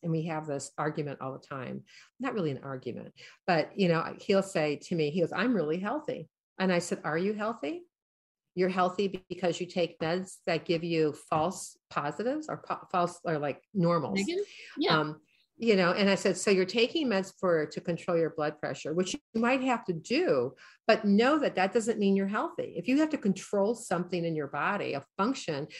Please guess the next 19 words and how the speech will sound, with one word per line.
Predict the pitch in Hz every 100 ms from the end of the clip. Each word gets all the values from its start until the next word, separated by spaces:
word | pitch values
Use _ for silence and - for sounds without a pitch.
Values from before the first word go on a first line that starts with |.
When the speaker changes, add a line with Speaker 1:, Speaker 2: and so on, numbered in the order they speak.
| -
Speaker 1:
then | 240 233
you're | 285
not | 294 247
healthy. | 277 392 - 131 127 - _ _
And | 202
if | 208
you | 233
have | 226
to | 226
take | 233 214
meds | 180 175
in | 202
order | 156 165
to | 175
do | 196 302
that, | 208 - - - _ -
you're | 240
not | 262 233
healthy." | 208 240 320 - 160 -